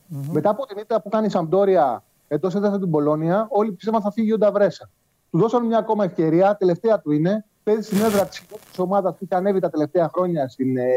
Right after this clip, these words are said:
Speaker 2: Serie A, στην έδρα, <coughs> συγγνώμη, στην έδρα της Σαλερνιτάνα.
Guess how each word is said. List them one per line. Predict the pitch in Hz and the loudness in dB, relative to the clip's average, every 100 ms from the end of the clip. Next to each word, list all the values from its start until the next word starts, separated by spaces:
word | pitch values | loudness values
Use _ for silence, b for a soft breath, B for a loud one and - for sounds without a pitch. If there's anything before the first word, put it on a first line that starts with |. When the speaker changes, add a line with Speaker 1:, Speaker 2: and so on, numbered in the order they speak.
| 123 117 151 | 2 0 0
Speaker 2:
Serie | 135 123 131 190 | 0 2 2 2
A, | - _ _ _ _ | -2 _ _ _ _
στην | 151 | -2
έδρα, | 175 170 147 - - B B _ _ - | 0 2 0 -2 -18 B B _ _ 2
<coughs> | - 440 349 - - - | 2 4 2 2 2 0
συγγνώμη, | 156 143 156 202 _ _ | -2 0 -4 -6 _ _
στην | - 165 | -2 0
έδρα | 190 180 | 2 2
της | 156 | 0
Σαλερνιτάνα. | 160 143 127 127 139 143 190 | -2 -2 -4 -4 -4 -2 -4